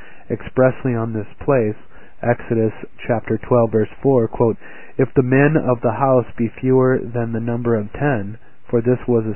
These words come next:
sacred number with them, quote, "they circumcise not, marry not, divorce not, unless ten mature males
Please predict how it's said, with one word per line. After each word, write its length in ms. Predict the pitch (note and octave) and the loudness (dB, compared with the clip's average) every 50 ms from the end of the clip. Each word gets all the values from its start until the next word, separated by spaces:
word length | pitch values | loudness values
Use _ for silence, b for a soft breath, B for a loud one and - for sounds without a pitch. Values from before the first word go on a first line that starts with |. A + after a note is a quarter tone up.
| - - | -4 -2
sacred 340 | B2 A#2+ A#2+ - - A2+ G#2+ | 0 0 0 0 -2 -4 -2
number 380 | A2 A2+ A#2+ B2 G#2+ G2+ G2 | -2 -4 -4 -4 -4 -6 -6
with 200 | F#2+ G2 G2 - | -6 -8 -8 -10
them, 300 | - G2+ G2 G2 G2 A2 - - - - - B B B B B B B B - | -10 -10 -10 -10 -12 -12 -14 -14 -14 -14 -14 B B B B B B B B -2
quote, 260 | - D3+ C3+ A#2+ - | 2 2 2 2 2
"they 140 | B2+ B2+ A#2+ - - | -2 -4 -4 -2 0
circumcise 640 | - F3+ F3+ - E3 C#3 - - C3 B2 A#2 A2 A#2 | 2 2 2 0 -2 -8 -4 -2 -2 -2 -2 -4 -4
not, 360 | B2 B2 B2+ C3+ C#3 C3+ - | -4 -2 0 0 -2 -2 -4
marry 360 | B2 A#2 A#2+ B2 B2+ B2+ C3 | -4 -2 0 2 2 2 2
not, 300 | C3 C3 B2+ B2+ A#2 - - | 2 0 0 0 -2 -4 -4
divorce 380 | - A2+ A2 A#2 B2 B2+ A#2+ - - | -6 -4 -2 0 0 0 0 -2 -4
not, 240 | - G2+ F#2+ G2 - - | -8 -6 -6 -8 -8 -8
unless 360 | - G#2+ A2 A2 A2 G#2 - - - - - | -8 -8 -6 -6 -6 -6 -6 -8 -10 -8 -4
ten 220 | C#3 C3+ C3+ C3+ | -4 -4 -4 -2
mature 380 | C3+ A#2 - - - C3+ B2+ A#2 | -4 -4 -4 -2 0 0 0 0
males 460 | A#2 A#2 A#2+ B2 A2+ G2+ F#2+ G2 G#2 | 0 -2 -2 -2 -2 -4 -4 -6 -8